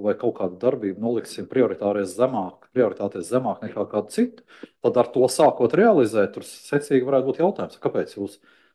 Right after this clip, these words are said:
tik zemas prioritātes darbu patreiz nesat uz šejienu šurp kā vienu no pirmajiem? Nu, man tāda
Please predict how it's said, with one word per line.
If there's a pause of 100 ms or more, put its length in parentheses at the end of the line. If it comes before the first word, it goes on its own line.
(140)
tik
zemas
prioritātes
darbu
patreiz
nesat
uz
šejienu
šurp
kā (260)
vienu
no
pirmajiem? (600)
Nu,
man
tāda